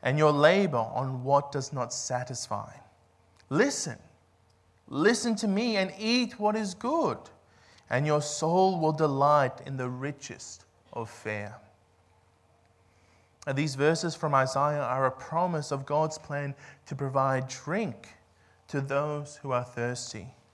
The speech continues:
It is a promise of one who will come to quench and satisfy our thirst. And this promise,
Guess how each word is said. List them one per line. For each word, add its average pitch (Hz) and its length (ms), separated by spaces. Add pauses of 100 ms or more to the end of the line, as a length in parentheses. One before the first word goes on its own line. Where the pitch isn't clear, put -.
(300)
It 151 100
is 151 80
a 185 80
promise 202 560
of 156 240
one 190 320
who 180 160
will 185 180
come 190 460 (280)
to 185 120
quench 208 680 (180)
and 180 180
satisfy 196 840 (240)
our 156 220
thirst. - 840 (960)
And 160 180
this 175 240
promise, - 920